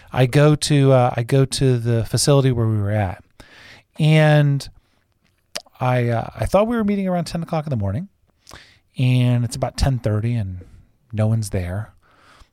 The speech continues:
Um, now, mind you, I had prepped everything, not only the stuff in New Jersey, but, you know, even at this facility, like, I had people, everything was clean, and, you know, there was monitors set up, and it was really a nice environment. But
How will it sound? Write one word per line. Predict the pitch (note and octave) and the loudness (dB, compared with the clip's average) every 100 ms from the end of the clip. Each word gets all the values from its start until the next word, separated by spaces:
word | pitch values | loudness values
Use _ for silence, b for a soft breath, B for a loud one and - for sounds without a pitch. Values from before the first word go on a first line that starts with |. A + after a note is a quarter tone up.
| _ | _
Um, | G#2 G#2 G2+ A2 - | -4 -4 -4 -8 -4
now, | D#3+ F#3 | 2 4
mind | B3+ A#3+ | 6 6
you, | F3 E3+ | 4 4
I | |
had | D3 C#3 | 4 2
prepped | - G3 - | 2 0 2
everything, | G#3 G#3+ D#3+ - G2+ | 2 2 0 0 -2
not | A#2 C3+ | 0 0
only | C3+ | 0
the | A#2+ | -4
stuff | - C#3 A#2+ - | -4 -4 -4 -6
in | A#2 | -6
New | A2+ | -6
Jersey, | A2+ B3 G#3 D#3 C#3+ | 0 2 4 2 -2
but, | A#2 A2+ - | -2 -4 -2
you | A#2+ | -4
know, | A#2 | -4
even | D3 E3 | -4 -2
at | E3 | -2
this | C#3+ B2 | -4 -6
facility, | A#2 - D4 C4 C3+ A#2 | -6 -6 -4 -2 -2 -2
like, | A#2 A2+ | -4 -4
I | A2+ | -4
had | B2 A#2 | -2 -2
people, | B2+ A#2+ G2+ - - - B2+ | -4 -8 -12 -14 -20 -16 -10
everything | C#3+ D#3 | -4 -4
was | A2+ | -4
clean, | - - E4 C#4+ G3 D3 | -8 -8 -6 -2 -2 0
and, | C3 A#2 A2+ | -2 -2 -6
you | |
know, | A2 | -8
there | A2 | -8
was | G#2 - B B B | -10 -14 B B B
monitors | - A#3 C#4 A#3+ F#3 | -8 -2 0 0 -2
set | - D#3+ | 0 -2
up, | C#3+ | -2
and | C3+ | -4
it | |
was | C3+ B2 | -4 -4
really | D3 G#3+ F#3 | -2 0 0
a | D#3+ | 0
nice | C#3 D3+ C#3+ C3+ | -4 0 -2 -2
environment. | B2 C#3 A#2+ A2+ A2 | -4 -2 -2 -4 -4
But | A#2 A#2 | -2 -2